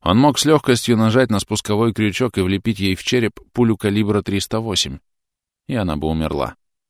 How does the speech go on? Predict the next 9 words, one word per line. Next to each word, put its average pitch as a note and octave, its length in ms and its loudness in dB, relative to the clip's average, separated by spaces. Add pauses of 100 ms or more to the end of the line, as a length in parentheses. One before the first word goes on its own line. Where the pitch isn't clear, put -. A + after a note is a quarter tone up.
(360)
Юджин D#3+ 380 0
опустил B2 420 -2
прицел G2+ 420 -4
чуть - 240 -10
ниже. D#2 360 -6 (500)
Или B2+ 240 -4
выстрелить A#2+ 600 -4
вот E2 140 -8
сюда, D#2+ 460 -8